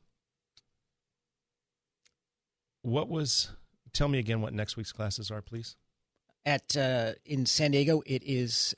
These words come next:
Speaker 2: on how orchids
Speaker 1: Oh,
Speaker 2: rebloom.
Speaker 1: with Chuck.
Speaker 2: With
Speaker 1: Thank you.
Speaker 2: Chuck.
Speaker 1: I sometimes
Speaker 2: 'Cause you just
Speaker 1: listen,
Speaker 2: recited it, though.
Speaker 1: sometimes
Speaker 2: That's what was
Speaker 1: I listen
Speaker 2: interesting.
Speaker 1: to the,
Speaker 2: Yeah.
Speaker 1: to the show, and so, or
Speaker 2: Yeah,
Speaker 1: sometimes
Speaker 2: sometimes
Speaker 1: I
Speaker 2: I'm
Speaker 1: don't.
Speaker 2: here and sometimes I'm not.
Speaker 1: That's, that is,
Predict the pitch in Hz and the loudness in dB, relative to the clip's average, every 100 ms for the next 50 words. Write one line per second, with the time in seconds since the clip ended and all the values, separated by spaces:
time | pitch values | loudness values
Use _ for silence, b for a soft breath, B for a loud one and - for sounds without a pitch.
0 | - 127 120 - 143 143 - 147 - 135 | -6 -8 -6 0 2 2 2 -2 0 -2
1 | 131 - - 131 135 107 101 139 123 87 | -2 -6 -6 0 4 6 6 4 4 2
2 | - - 120 101 - 131 117 110 - _ | -4 0 0 2 2 4 2 -2 -12 _
3 | _ _ - 156 156 202 240 269 - 226 | _ _ -4 0 4 6 8 8 8 6
4 | - 208 226 185 117 - 107 95 147 165 | 6 6 6 6 2 0 0 0 2 2
5 | 151 160 165 117 165 123 131 117 120 117 | 2 2 2 4 2 2 0 -2 -4 -4
6 | 117 - - 110 101 - 107 98 - - | -6 -10 -12 -10 -8 -8 -8 -8 -8 -8
7 | 98 90 87 - 165 165 185 180 170 160 | -8 -10 -6 -2 2 2 4 4 6 4
8 | 139 156 165 - 147 139 143 135 131 143 | 6 6 6 4 2 0 0 0 0 -2
9 | 110 107 104 - 104 101 - | 0 0 0 0 0 0 -2